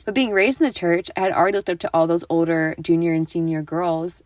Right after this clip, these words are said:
and wished that I was like them because they were older than me, cooler than me. But something in my heart was like,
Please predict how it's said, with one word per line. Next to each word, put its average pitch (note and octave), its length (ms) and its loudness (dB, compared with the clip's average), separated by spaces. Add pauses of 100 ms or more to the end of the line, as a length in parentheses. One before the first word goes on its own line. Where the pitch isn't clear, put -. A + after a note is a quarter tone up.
(100)
and F3 240 0
wished F3+ 260 -2
that E3 120 0
I D#3 40 0
was D3+ 180 -4
like D#3 280 -6
them - 260 -12
because D#3 300 -8
they D#3 100 -4
were D#3 80 -6
older D#3 260 -4
than D#3+ 140 -6
me, D#3 160 -4
cooler E3+ 300 -6
than D#3 160 -6
me. D3+ 180 -8 (220)
But - 80 -6
something C4 220 0
in C#4 100 0
my A3 140 -2
heart G3 340 2
was F#3 180 -4
like, E3 280 -2